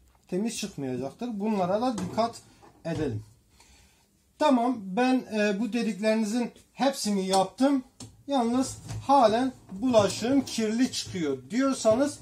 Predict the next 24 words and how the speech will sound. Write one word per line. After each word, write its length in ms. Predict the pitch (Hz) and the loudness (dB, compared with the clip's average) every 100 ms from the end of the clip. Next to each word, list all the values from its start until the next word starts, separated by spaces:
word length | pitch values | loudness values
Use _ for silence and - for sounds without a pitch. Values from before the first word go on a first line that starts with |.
| - - - - - - | -18 -18 -20 -20 -20 -10
e, 300 | 180 175 180 175 | -4 -2 -2 -2
bundan 300 | 240 240 226 | -2 0 0
sonra 280 | 226 233 202 | 0 -2 -2
sizin 220 | - 233 | -2 -2
yapacağınız 840 | 226 190 190 180 196 226 233 - - - - | 0 0 -2 0 0 0 -4 -6 -14 -20 -6
herhangi 460 | 190 185 220 214 | -2 0 0 0
bir 60 | 180 | -4
şey 340 | - 214 175 - | -4 -4 -4 -6
kalmamıştır. 720 | 190 214 208 165 156 - 226 | -2 0 2 0 -2 -6 -8
Çünkü, 480 | - 208 196 202 180 180 | -6 -6 -4 -2 -2 -2
e, 40 | 160 156 156 - _ _ _ _ _ _ _ 147 | -2 -4 -6 -10 _ _ _ _ _ _ _ -10
bulaşık 420 | 156 175 175 214 | -2 -2 -2 -4
makinesinde, 840 | 226 190 185 170 160 - 180 208 240 233 _ _ _ _ - | -4 -2 -2 -4 -4 -4 -2 -2 -4 -8 _ _ _ _ -12
e, 400 | 165 160 156 156 - _ _ _ 180 | -8 -6 -6 -8 -14 _ _ _ -8
ısıtıcı 500 | 170 - 175 208 202 | -8 -6 -6 -6 -2
arızası 760 | 185 170 156 160 156 233 269 _ 160 | 0 0 -2 -4 -4 -6 -8 _ -4
veya 360 | 180 208 202 | 0 2 0
da 260 | 180 156 - _ _ | -2 -4 -8 _ _
sürküle, 720 | - 180 180 - 185 208 - - _ _ _ _ - | -8 -4 -4 -2 0 2 0 -8 _ _ _ _ -10
e, 100 | 156 147 139 | -8 -6 -8
suyunu 580 | - 165 165 185 196 | -8 -4 -2 -2 -4
devir 320 | 160 160 165 143 | -4 -4 -4 -2
daim 280 | 175 208 | -2 -2
eden 380 | 180 175 170 165 | -4 -6 -2 -4